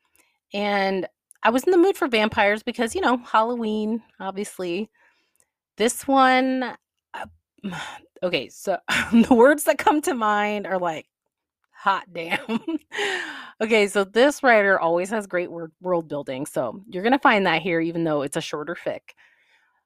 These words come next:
Um, Harry walks in to meet Louis all arrogant at this restaurant, but Louis absolutely is not having that from him. Lets him know immediately that he is not someone to be pushed around.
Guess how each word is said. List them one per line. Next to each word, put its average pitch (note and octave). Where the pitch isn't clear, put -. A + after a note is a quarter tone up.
Um, D#3
Harry F#3
walks A3
in G#3
to G#3+
meet G3+
Louis F3
all D3+
arrogant E3
at D#3+
this D3+
restaurant, D3
but D3
Louis F3
absolutely A#3+
is A3+
not F#3+
having D3+
that -
from D#3+
him. C#3+
Lets F3
him A#3+
know B3
immediately A3+
that D3
he E3+
is C#3
not C3
someone A3+
to A#3
be B3
pushed -
around. D#3+